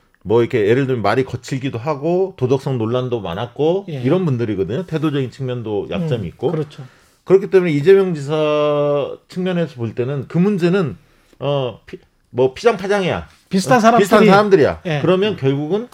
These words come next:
Speaker 2: 능력,
Speaker 1: 능력 대결로 갈,
Speaker 2: 경험.
Speaker 1: 어, 경험,
Speaker 2: 예.
Speaker 1: 능력 대결로 갈 거고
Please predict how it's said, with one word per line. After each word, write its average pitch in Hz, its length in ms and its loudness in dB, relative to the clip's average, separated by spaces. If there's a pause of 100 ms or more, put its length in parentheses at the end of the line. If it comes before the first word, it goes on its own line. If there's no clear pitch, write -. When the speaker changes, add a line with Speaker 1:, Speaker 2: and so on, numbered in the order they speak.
(180)
Speaker 2:
능력, 139 200 4
Speaker 1:
능력 196 200 6
대결로 151 680 4
갈, 170 120 2
Speaker 2:
경험. 190 280 2
Speaker 1:
어, 113 240 4
경험, 139 340 4
Speaker 2:
예. 123 40 -2
Speaker 1:
능력 143 360 2
대결로 139 320 0
갈 92 140 -6
거고 104 500 0